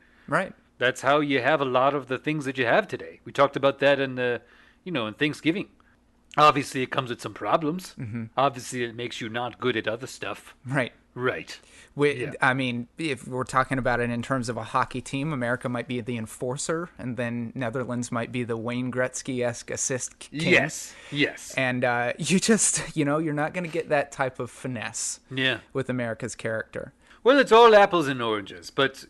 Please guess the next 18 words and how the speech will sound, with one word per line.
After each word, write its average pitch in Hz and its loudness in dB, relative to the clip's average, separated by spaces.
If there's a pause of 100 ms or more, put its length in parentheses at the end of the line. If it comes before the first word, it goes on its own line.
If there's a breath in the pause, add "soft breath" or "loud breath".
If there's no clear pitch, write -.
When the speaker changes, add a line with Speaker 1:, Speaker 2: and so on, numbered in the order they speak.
Speaker 2:
you 240 -2
know, 208 10
I'm 185 4
really 220 6
glad 147 4
we're 127 -2
doing 120 -4
this 110 -8
one 110 -4
because 101 -6 (720 soft breath)
I 156 4
get 131 2
so 165 2
many 123 -4
questions 123 -4
about 107 -4
America 101 -10
now 85 -14